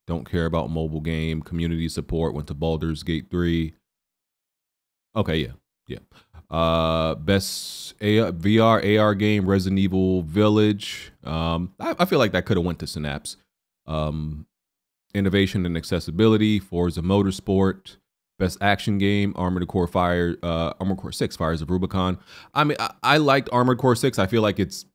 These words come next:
pretty over-, I, I feel people overhype that game. I think that game is just, like, okay and good.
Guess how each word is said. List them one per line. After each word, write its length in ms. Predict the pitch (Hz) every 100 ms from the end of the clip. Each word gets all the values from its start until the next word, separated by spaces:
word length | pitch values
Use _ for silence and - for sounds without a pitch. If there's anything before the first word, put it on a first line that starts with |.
| _ -
pretty 320 | 120 113 -
over-, 460 | 101 110 98 90 - _ _ _ _ -
I, 120 | 107
I 100 | 107
feel 120 | 117 123
people 340 | 135 110 -
overhype 420 | 104 101 92 104
that 160 | 139 127
game. 360 | 151 170 - _ -
I 80 |
think 160 | 110 110
that 80 | 104
game 240 | 107 104
is 120 | 98
just, 200 | 92 -
like, 240 | 98 90 - _ _ _ _ _ -
okay 500 | 107 101 117 113 107
and 240 | - 85 78
good. 420 | 101 110 170